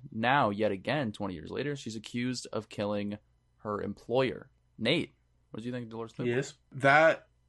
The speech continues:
Speaker 2: Mackie, Christopher Plummer's character, is gonna be one of just the most despicable characters. I
Speaker 1: Kind of a dick.
Speaker 2: hated his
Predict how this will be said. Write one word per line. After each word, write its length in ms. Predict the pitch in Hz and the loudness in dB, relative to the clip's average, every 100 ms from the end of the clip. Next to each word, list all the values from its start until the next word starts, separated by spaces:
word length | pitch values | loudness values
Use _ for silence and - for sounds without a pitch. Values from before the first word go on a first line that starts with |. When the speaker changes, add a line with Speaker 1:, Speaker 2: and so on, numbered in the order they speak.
| _ | _
Speaker 2:
Mackie, 920 | 127 123 123 123 120 113 101 101 113 - _ | 0 4 6 6 4 0 0 -2 -4 -12 _
Christopher 460 | - 156 - - | 0 0 0 0
Plummer's 440 | 127 - 127 107 107 | 0 2 2 4 0
character, 680 | - 98 95 - 101 117 120 _ - | 2 4 4 2 2 2 -2 _ -6
is 120 | 185 | -2
gonna 180 | 247 226 | 2 2
be 160 | 147 | 4
one 200 | 131 127 | 6 4
of 120 | 123 110 | 2 0
just 220 | 120 - | -4 -2
the 80 | 123 | -2
most 300 | 117 117 - | -2 -2 -6
despicable 680 | 107 - - 123 117 110 107 | -6 -2 0 0 0 -2 -4
characters. 1000 | - 113 104 98 - 78 87 104 - - - | 2 6 6 4 0 -2 -2 -4 -8 -12 -10
I 120 | 107 143 | 4 6
Speaker 1:
Kind 120 | 165 | 6
of 60 | |
a 40 | 139 | 4
dick. 240 | 123 104 | 2 2
Speaker 2:
hated 460 | 95 110 110 104 104 | 4 4 6 4 0
his 500 | - 110 113 107 101 | 0 4 4 2 -2